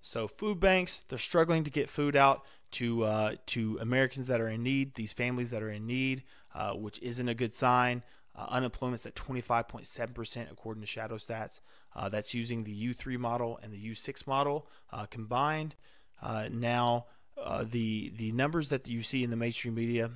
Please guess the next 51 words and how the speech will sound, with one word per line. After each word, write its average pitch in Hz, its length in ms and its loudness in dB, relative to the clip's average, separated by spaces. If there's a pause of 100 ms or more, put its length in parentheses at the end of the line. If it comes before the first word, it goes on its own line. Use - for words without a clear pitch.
(100)
the 120 200 10
six 127 240 -4
point - 180 -6
four 120 160 0
percent 117 300 -6
or - 20 -6
six - 200 -8
point - 180 -8
three 117 120 -6
percent, 113 360 -6 (340)
um, 101 460 -6 (680)
that 107 160 -8
they're 107 120 -6
saying 110 300 -4
that - 260 -10
the 101 120 -4
unemployment's 110 540 -4
at, 110 240 -2 (160)
that's - 200 -4
only 143 220 0
using 127 340 0
the 110 80 -4
U 113 140 0
three 123 200 -4
model. 120 400 0 (360)
That 127 280 2
model 123 460 4
doesn't 120 340 -2
count - 320 -6
everyone. 107 400 -6
It 98 100 -10
only 131 240 -2
counts 123 300 -4
people 117 280 -6
that 110 120 -6
are 107 140 -4
actively 113 680 -8 (280)
looking 113 580 -4
and 107 100 -12
seeking 110 360 -10
for - 160 -16
work. 113 340 0
It - 60 -12
doesn't 113 320 -8
count 113 180 -10
the 117 60 -16
people 117 300 -12
that 107 120 -10
have 107 380 -12
given 113 260 -4
up 110 180 -6